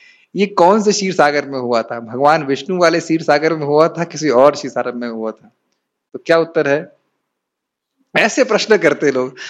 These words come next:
उनसे पूछो, "तुम्हें क्या करना है? तुम केस कर दोगे क्या?" <laughs> तो मैंने उनको उत्तर देने के लिए बोल दिया कि हाँ, भगवान विष्णु वाले क्षीर सागर में होता है। मैंने research, कभी-कभी उत्तर भी हम ऐसे दे देते हैं, research नहीं करते। अब मुझे याद नहीं कि उसके अलावा भी कोई क्षीर सागर है कि नहीं,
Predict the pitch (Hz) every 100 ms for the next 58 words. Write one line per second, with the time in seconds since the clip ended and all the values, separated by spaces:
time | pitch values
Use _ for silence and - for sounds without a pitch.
0 | - 156 185 180 180 190 190 190 190 196
1 | 185 123 113 113 _ _ _ _ _ _
2 | - - _ _ - - 170 180 202 202
3 | 190 170 170 170 190 147 - _ _ 131
4 | 127 - - - - _ - _ - 98
5 | 190 104 196 185 202 185 196 165 175 185
6 | 180 151 156 165 147 147 151 156 160 165
7 | 151 143 160 160 170 - 202 165 156 156
8 | 139 135 135 131 131 123 147 180 175 190
9 | 190 180 - 196 208 214 220 196 220 214
10 | 208 190 170 175 160 143 143 143 156 185
11 | 180 165 143 127 _ _ _ _ _ _
12 | _ 147 151 170 196 196 196 196 185 190
13 | 175 156 185 165 170 170 175 160 151 143
14 | 143 143 117 120 120 107